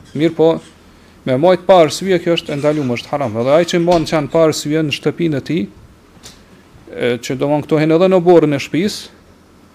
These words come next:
çdo ditë i hum ka, e, një kerat shpërblim. Një kerat shpërblim, për jasëm, kur ka, ka shpjegu kerat, nga thonë është sa kodra e Uhudit. Kodra e Uhudit është një mal shumë i madh. Më i madh se çiçavicat e ma.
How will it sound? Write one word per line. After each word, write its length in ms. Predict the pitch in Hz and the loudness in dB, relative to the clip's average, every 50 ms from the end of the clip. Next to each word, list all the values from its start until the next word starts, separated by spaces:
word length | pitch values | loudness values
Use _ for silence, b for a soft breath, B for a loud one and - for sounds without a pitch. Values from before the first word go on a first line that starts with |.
| - - - - - | -20 -20 -20 -12 -8
çdo 240 | 143 123 110 180 190 180 175 | -8 -4 0 0 0 2 2
ditë 240 | 202 196 - 175 151 | 0 0 0 -4 -4
i 40 | |
hum 200 | - 196 196 185 165 | -2 -4 -4 -4 -4
ka, 200 | - 175 190 214 247 240 196 208 233 - _ _ _ _ _ _ _ - 185 | 0 2 2 2 2 -2 -10 -16 -18 -20 _ _ _ _ _ _ _ -20 -20
e, 480 | - - - - 127 127 127 131 127 135 | -18 -14 -10 -8 -6 -4 -4 -4 -2 -2
një 120 | 165 185 180 | -2 -2 0
kerat 360 | - 185 175 185 185 175 - - | 0 0 2 2 2 0 0 -4
shpërblim. 380 | - - 151 139 120 110 95 92 - _ _ _ _ _ _ _ _ _ _ - | -8 -8 -8 -6 -6 -8 -12 -12 -18 _ _ _ _ _ _ _ _ _ _ -10
Një 80 | 202 175 | -8 -4
kerat 300 | 175 185 180 180 175 175 | -2 0 0 0 0 -2
shpërblim, 280 | - 165 151 175 185 170 | -4 -6 -4 -4 -4 -4
për 100 | 170 165 | -4 -6
jasëm, 240 | 160 156 - 175 - - 208 214 _ _ b b b b b b b b _ - - | -6 -6 -10 -12 -12 -12 -18 -20 _ _ b b b b b b b b _ -20 -14
kur 120 | - 147 123 | -14 -10 -4
ka, 120 | - 147 143 135 123 | -2 0 0 -2 -2
ka 160 | - - 143 135 | -2 -2 -2 -2
shpjegu 300 | - - 160 165 185 170 | -2 -4 -4 -4 -4 -4
kerat, 280 | 147 - 175 180 180 175 | -4 -2 -2 -2 -2 -2
nga 120 | 170 170 165 170 | -2 -2 -2 -2
thonë 180 | 185 170 175 | -2 -4 -4
është 140 | 165 - - | -4 -4 -4
sa 80 | 165 156 | -4 -4
kodra 320 | - 175 175 165 160 160 160 | -2 -4 -4 -2 0 -2 -2
e 40 | 160 | -2
Uhudit. 360 | - 123 110 110 110 - - _ _ _ _ _ _ _ _ _ _ _ _ _ _ _ _ _ _ _ - | -4 -8 -10 -10 -14 -16 -18 _ _ _ _ _ _ _ _ _ _ _ _ _ _ _ _ _ _ _ -12
Kodra 240 | - 135 131 135 135 | -10 -8 -4 -4 -2
e 60 | 131 | -2
Uhudit 280 | 151 156 143 143 139 135 | -2 -2 -4 -4 -6 -6
është 560 | 127 - - _ _ _ _ _ _ - - | -8 -10 -18 _ _ _ _ _ _ -14 -10
një 80 | 127 123 | -8 -6
mal 200 | 135 147 147 127 | -6 -6 -6 -6
shumë 240 | - - 156 147 147 | -8 -10 -10 -8 -8
i 40 | 139 123 | -10 -10
madh. 160 | 101 - - - _ _ _ _ _ _ _ _ _ _ _ _ b b b b b b b b b b b | -12 -14 -20 -20 _ _ _ _ _ _ _ _ _ _ _ _ b b b b b b b b b b b
Më 160 | - 131 135 139 | -8 -6 -4 -2
i 40 | |
madh 160 | 143 147 143 - | -2 -2 -2 -2
se 120 | - 135 | -8 -10
çiçavicat 640 | - - 127 - 147 143 147 143 117 - - 107 - | -8 -10 -10 -8 -8 -8 -8 -8 -10 -10 -12 -14 -14
e 60 | 113 113 | -16 -18
ma. 80 | - | -20